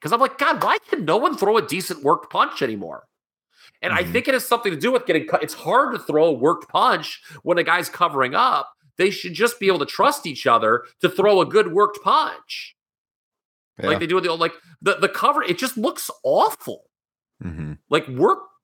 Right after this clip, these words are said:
Speaker 1: no one has a good working punch in this business anymore other than Roman Reigns. Uh, and let's fast forward to the finish. Again,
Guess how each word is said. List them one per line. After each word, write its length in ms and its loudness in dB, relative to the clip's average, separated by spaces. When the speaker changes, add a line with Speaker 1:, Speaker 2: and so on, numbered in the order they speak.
Speaker 1:
no 380 -2
one 160 2
has 160 2
a 60 0
good 200 0
working 340 0
punch 300 0
in 80 -10
this 140 -8
business 400 0
anymore 500 0
other 200 0
than 180 -2
Roman 320 0
Reigns. 640 -4
Uh, 200 -16
and 100 -4
let's 160 0
fast 320 -2
forward 200 0
to 40 -6
the 60 -10
finish. 640 -2
Again, 960 0